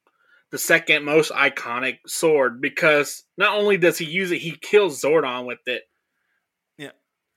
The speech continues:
Speaker 2: Yep.
Speaker 1: And, yeah,
Speaker 2: And,
Speaker 1: it's
Speaker 2: uh,
Speaker 1: gonna be
Speaker 2: it
Speaker 1: more
Speaker 2: shows up in
Speaker 1: sec-
Speaker 2: episode one.
Speaker 1: Yeah.
Speaker 2: Uh, it, it's a very unique sword. It looks like a drill on a sword.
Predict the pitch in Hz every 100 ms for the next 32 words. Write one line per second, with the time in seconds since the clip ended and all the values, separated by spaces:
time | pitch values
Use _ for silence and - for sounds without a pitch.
0 | - 139 - 139 131 135 135 131 151 120
1 | 117 123 156 147 139 135 160 151 143 131
2 | 139 156 165 139 135 131 123 147 _ _
3 | _ _ 123 139 - 123 117 117 117 127
4 | 131 143 151 175 262 165 165 147 240 131
5 | 120 143 165 208 175 139 165 170 165 151
6 | - 175 135